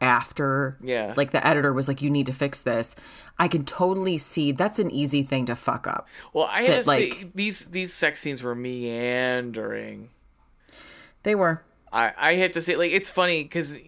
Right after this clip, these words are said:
Speaker 2: now we, we wait for, like, literally in the, <laughs> in the first book of the month, it was in the last, like, three percent of the book that we get a sex scene.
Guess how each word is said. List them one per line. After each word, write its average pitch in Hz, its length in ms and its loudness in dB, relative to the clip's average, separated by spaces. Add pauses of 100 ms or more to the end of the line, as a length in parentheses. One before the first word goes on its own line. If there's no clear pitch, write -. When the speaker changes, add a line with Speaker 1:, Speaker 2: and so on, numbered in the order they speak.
(880)
Speaker 2:
now 160 340 2
we, 180 180 -2
we 156 260 -8
wait 156 320 -2
for, 180 120 -6
like, 143 220 -4
literally 220 580 -2
in 214 100 0
the, 196 220 0 (100)
<laughs> 202 160 -2
in 208 180 4
the 190 120 4
first 220 380 0
book 190 180 0
of 165 120 -2
the 156 80 -8
month, 156 420 -2 (220)
it 175 180 0
was 175 200 -2
in 170 80 -6
the 156 100 0
last, 151 420 2
like, 139 220 0 (1000)
three 170 300 -2
percent 180 520 -2
of 160 100 -6
the 156 60 -8
book 156 280 -2
that 147 100 -4
we 143 80 -6
get 139 140 -2
a 135 60 -2
sex - 380 -6
scene. 117 320 -12